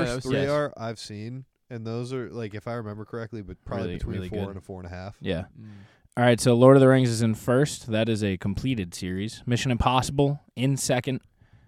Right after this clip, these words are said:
Speaker 3: I gave that an asterisk 'cause it's not complete yet.
Speaker 2: That's
Speaker 1: Nice.
Speaker 2: fair.
Speaker 3: That's how I'm working my system now. I've added the amount of movies,
Speaker 2: Mm-hmm.
Speaker 3: and then I put if they're active or not. Like,
Speaker 2: Is that
Speaker 3: not
Speaker 2: in
Speaker 3: completed.
Speaker 2: Letterboxd? Does it show you?
Speaker 3: No, I have that in a some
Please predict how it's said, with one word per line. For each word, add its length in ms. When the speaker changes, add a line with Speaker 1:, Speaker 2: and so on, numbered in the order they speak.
Speaker 3:
I 140
gave 180
that 180
an 100
asterisk 560
'cause 160
it's 160
not 240
complete 360
yet. 220
Speaker 2:
That's 240
Speaker 1:
Nice. 80
Speaker 2:
fair. 140
Speaker 3:
That's 180
how 140
I'm 100
working 300
my 120
system 380
now. 140
I've 120
added 380
the 120
amount 260
of 60
movies, 580
Speaker 2:
Mm-hmm. 260
Speaker 3:
and 200
then 140
I 100
put 280
if 80
they're 160
active 440
or 60
not. 260
Like, 140
Speaker 2:
Is 40
that 60
Speaker 3:
not 180
Speaker 2:
in 40
Speaker 3:
completed. 440
Speaker 2:
Letterboxd? 360
Does 100
it 80
show 160
you? 240
Speaker 3:
No, 240
I 120
have 200
that 260
in 160
a 280
some 380